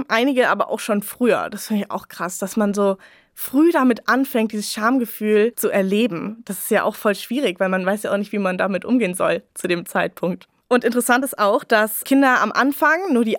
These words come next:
eigene Scham entwickeln und später dann so dieser Fremdscham dazu kommt. Also die wollen dann zum Beispiel irgendwann alleine aufs Klo gehen, weil sie sich dann schämen, dass die Eltern dabei sind, aber haben zum Beispiel kein Problem damit, mit den Eltern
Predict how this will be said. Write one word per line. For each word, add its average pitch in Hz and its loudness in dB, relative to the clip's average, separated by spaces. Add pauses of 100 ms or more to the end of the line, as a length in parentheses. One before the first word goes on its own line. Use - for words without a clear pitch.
(140)
eigene 262 2
Scham 302 -2
entwickeln 370 -2
und 220 0
später 269 0
dann 233 2
so 220 -4
dieser 202 0
Fremdscham - -2
dazu - -8
kommt. - -12 (440)
Also 196 0 (400)
die 196 -6
wollen 214 4
dann 214 0
zum 226 -2
Beispiel - -2
irgendwann 202 0
alleine 196 0
aufs - -6
Klo 262 2
gehen, 233 2
weil 185 0
sie 190 -10
sich 196 -10
dann 202 -2
schämen, 233 0
dass 202 -2
die - -10
Eltern 247 2
dabei 220 2
sind, 214 0 (360)
aber 226 2
haben 247 2
zum 247 0
Beispiel 220 0
kein 233 0
Problem 226 0
damit, 214 2
mit 233 4
den 220 2
Eltern 185 2